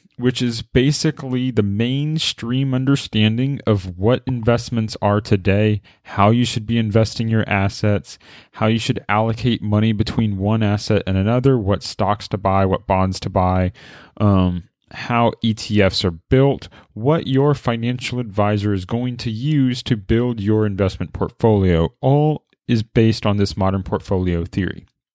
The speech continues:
But what modern portfolio theory is saying is that you can't simply make investments based upon what those investments'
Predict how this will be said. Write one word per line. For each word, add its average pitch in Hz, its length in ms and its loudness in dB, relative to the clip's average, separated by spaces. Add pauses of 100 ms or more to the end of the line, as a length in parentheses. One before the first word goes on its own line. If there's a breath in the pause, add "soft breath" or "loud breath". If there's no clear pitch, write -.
(1160 loud breath)
But 156 100 4
what 156 200 0
modern 240 320 -2
portfolio 185 580 -2
theory 147 400 -2
is 107 120 0
saying - 560 -2 (800 loud breath)
is 151 280 2
that 139 440 -2 (320)
you 147 220 -2
can't - 440 -4
simply 165 440 -2
make 123 340 2
investments 110 680 0
based 113 340 -2
upon 107 340 -2
what 131 180 -2
those 135 160 4
investments' 120 800 -2